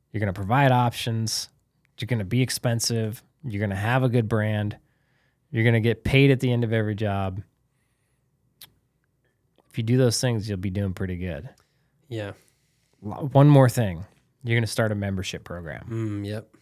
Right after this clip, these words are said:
Speaker 1: So when you go provide a service like we just described,
Speaker 2: Mm.
Speaker 1: you create happy customers, okay?
Speaker 2: Mm-hmm.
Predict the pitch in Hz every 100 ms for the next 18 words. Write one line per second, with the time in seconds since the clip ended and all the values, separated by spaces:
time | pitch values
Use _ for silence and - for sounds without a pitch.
0 | _ _ - 127 117 107 _ _ _ _
1 | _ _ - - - _ _ - 127 131
2 | 139 120 156 185 165 156 147 127 - 131
3 | 127 - 120 104 104 110 - 104 - 101
4 | 85 87 - 113 107 - _ _ _ -
5 | 120 - 131 131 135 143 135 123 113 113
6 | - 98 - 87 71 - - 90 110 113